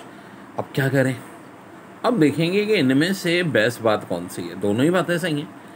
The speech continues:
लेकिन industry में असल हमारा मकसद तो product हासिल करना है, तो एन एच थ्री ज़्यादा ज़्यादा हासिल करना है, तो कौन से को tick करेंगे? More N H three will be produced। फिर एन एच थ्री amine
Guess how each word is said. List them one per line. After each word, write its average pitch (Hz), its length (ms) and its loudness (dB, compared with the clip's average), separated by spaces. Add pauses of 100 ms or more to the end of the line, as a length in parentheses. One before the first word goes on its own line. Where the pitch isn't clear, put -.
(300)
लेकिन 170 240 0
industry 135 580 2
में 196 140 0
असल 170 280 0
हमारा 156 280 2
मकसद 151 360 -2
तो 156 60 4
product 135 420 2
हासिल 143 320 0
करना 127 260 0
है, 123 100 -2
तो 127 140 -4
एन 117 200 -4
एच 131 120 -4
थ्री 131 340 2
ज़्यादा 113 220 4
ज़्यादा 117 300 2
हासिल 120 340 -2
करना 120 260 -2
है, 127 100 -6 (500)
तो - 140 -12
कौन 127 180 2
से 151 140 -2
को 147 100 6
tick 139 200 0
करेंगे? 131 360 2
More 117 360 2
N 110 280 0
H 113 160 -12
three 117 240 0
will 98 120 0
be 95 180 -8 (220)
produced। 85 480 -6 (800)
फिर 156 140 4
एन 156 180 2
एच 160 120 -2
थ्री 165 280 -2
amine 123 420 2